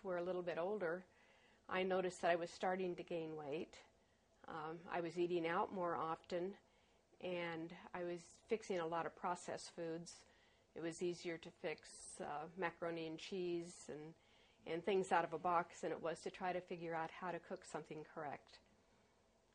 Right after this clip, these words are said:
We, uh, didn't eat regular meals a lot.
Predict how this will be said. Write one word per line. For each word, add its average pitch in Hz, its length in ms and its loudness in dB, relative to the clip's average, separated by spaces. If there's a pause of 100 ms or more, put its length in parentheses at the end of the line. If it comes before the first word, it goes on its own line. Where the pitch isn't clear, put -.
(260)
We, 190 400 2
uh, 160 220 0 (2500)
didn't 196 300 6
eat 190 240 0
regular 175 500 0
meals 170 460 0
a 175 60 0
lot. 165 380 0